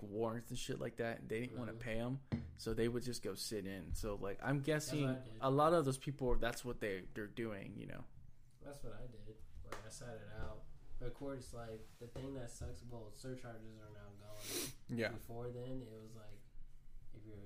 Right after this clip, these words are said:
Speaker 2: like, I D expired,
Speaker 1: Mm-hmm.
Speaker 2: you wanted to get your I D again, you had a surcharge. That's the thing that sucked, 'cause, like, I remember when I,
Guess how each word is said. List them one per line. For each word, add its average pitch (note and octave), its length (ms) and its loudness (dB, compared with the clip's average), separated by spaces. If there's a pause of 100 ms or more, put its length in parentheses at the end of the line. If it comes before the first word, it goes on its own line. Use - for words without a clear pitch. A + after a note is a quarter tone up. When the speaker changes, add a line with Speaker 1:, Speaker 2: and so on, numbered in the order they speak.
(160)
Speaker 2:
like, - 100 6 (140)
I G#2+ 60 -4 (100)
D G#2 180 -10
expired, A#2+ 600 -10 (440)
Speaker 1:
Mm-hmm. B2 240 4
Speaker 2:
you A#2+ 60 0
wanted - 220 -6
to - 40 -10
get - 200 -16
your G#2 80 -12
I G2+ 160 -12
D A2 160 -10
again, A2 320 -10
you A2+ 80 -14
had G#2+ 80 -12
a G2 80 -10
surcharge. - 800 -10 (320)
That's B2 160 -4
the C3+ 80 -6
thing A2+ 80 -4
that G#2 80 -10
sucked, C3 480 -6
'cause, A2+ 240 -8
like, G2+ 240 -10
I A2 80 -10
remember C3 240 -6
when C3+ 160 -4
I, A2 160 -6